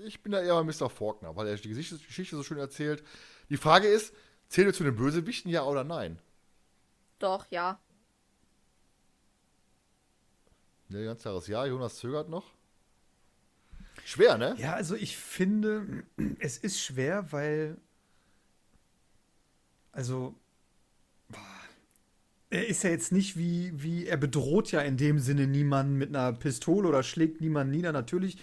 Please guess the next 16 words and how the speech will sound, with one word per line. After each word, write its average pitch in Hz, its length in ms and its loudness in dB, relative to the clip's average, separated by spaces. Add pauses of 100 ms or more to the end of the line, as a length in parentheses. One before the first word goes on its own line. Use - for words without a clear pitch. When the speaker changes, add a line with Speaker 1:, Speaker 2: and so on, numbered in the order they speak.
(200)
Speaker 3:
er 135 100 -4
inszeniert 143 480 0
diesen 131 180 -4
Spuk, 180 480 -2
um 139 160 -2
welche, 143 380 -2
um 151 140 -6
die 135 120 -4
Mastersons 143 580 -2
zu - 100 -10
vertreiben. 160 760 -6 (1500)
Aber 131 400 0
er 135 120 -2
hat 151 180 -4
ja, 151 280 -2 (920)
ah, - 60 -12